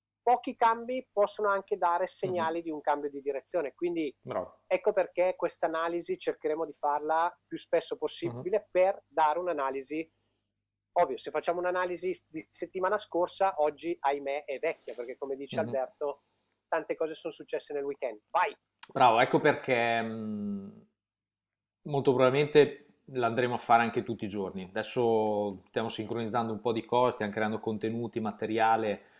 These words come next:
Speaker 2: gratuito e, mm, e per i vari corsi, ma appena siamo meglio sincronizzati, molto probabilmente la facciamo tutti i giorni, anche perché è quello che facciamo noi quotidianamente, e quindi perché no? Cioè, ci piace condividerlo.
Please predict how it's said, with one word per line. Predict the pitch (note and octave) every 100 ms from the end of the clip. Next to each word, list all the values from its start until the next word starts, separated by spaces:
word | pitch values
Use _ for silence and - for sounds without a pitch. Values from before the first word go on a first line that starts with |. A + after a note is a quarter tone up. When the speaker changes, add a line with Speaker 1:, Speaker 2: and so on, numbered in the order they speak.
| _ -
Speaker 2:
gratuito | A2 - C3+ D3 D3 D3 C#3+ C3+
e, | B2+ A#2 G#2+ G#2 G2+
mm, | G2+ G2+ G2+ G2+
e | A2
per | A#2
i | G#2+
vari | A2 G#2+
corsi, | - C3 C3+ C#3 - E3 E3 - _ _ _ -
ma | A2 G#2 G2 F#2+ - -
appena | - B2+ B2+
siamo | - B2
meglio | B2 C3 B2
sincronizzati, | - A2+ A2+ A#2+ G#2 B2 A#2+ - C3+ B2+ A2+ G#2+ G2+ G2+ G2+ _
molto | G#2+ G2+ G2
probabilmente | G2+ A2+ A#2+
la |
facciamo | - - F#2+
tutti | F#2+ G#2
i |
giorni, | A2 D#3 B2
anche | - D#3 C#3+ B2+
perché | A#2 - F#3+
è | -
quello | A#2+ C#3+
che | D3
facciamo | G#2+ A2+ G#2
noi | A2+ F3+ G#2+
quotidianamente, | - G2+ G#2 G2+ B2 C3+ D3+ F3+ F3+ _ _ _
e | -
quindi | C#3+ C#3+
perché | G2 -
no? | D3 D#2+ -
Cioè, | - E2
ci | - -
piace | G#2 -
condividerlo. | A2 G#2 A2+ F2+ E2+